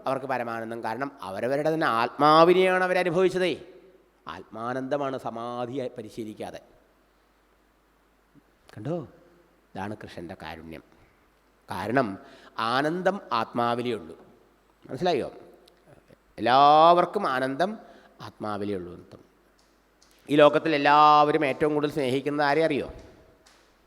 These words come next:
ചോദിച്ചു, "ആരാണ് ഏറ്റവും കൂടുതൽ സ്നേഹി-?" നമ്മൾ ദുഃഖം തരുന്നവരെ സ്നേഹിക്കുമോ?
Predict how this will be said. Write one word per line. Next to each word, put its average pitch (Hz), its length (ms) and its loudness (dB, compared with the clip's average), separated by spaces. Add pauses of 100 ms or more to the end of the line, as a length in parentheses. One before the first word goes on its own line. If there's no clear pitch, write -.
(680)
ചോദിച്ചു, 127 260 -4 (400)
"ആരാണ് 175 320 -2
ഏറ്റവും 143 340 -4
കൂടുതൽ 131 220 -4
സ്നേഹി-?" 120 220 -10 (260)
നമ്മൾ 214 200 4
ദുഃഖം 220 360 2
തരുന്നവരെ 202 340 6
സ്നേഹിക്കുമോ? 165 580 0